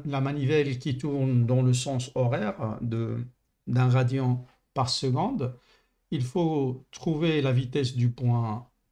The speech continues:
euh, plutôt de la barre trois. Alors là,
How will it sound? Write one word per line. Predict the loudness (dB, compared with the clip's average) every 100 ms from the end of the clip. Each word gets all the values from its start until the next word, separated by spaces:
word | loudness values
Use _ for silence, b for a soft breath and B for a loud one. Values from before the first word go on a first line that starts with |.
| -4
euh, | -2 -2 -6 -8 0 2
plutôt | 2 -2 -2
de | -2
la | -2
barre | -2 -6
trois. | -4 -2 -2 -6 -20 _ _ _ _ _ _ -6
Alors | -2 2 2
là, | 0